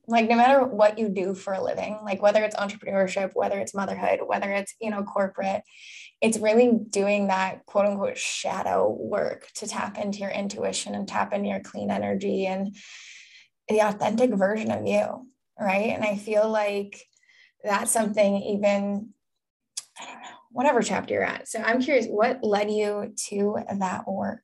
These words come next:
I know you were in law, I believe, before this.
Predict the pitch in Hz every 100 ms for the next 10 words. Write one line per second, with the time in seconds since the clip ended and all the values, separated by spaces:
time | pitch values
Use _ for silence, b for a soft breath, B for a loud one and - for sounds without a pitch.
0 | - - 208 202 202 196 196 202 196 196
1 | 208 208 B B B - 202 196 226 349
2 | - 320 339 339 349 370 370 320 339 339
3 | 370 370 392 403 403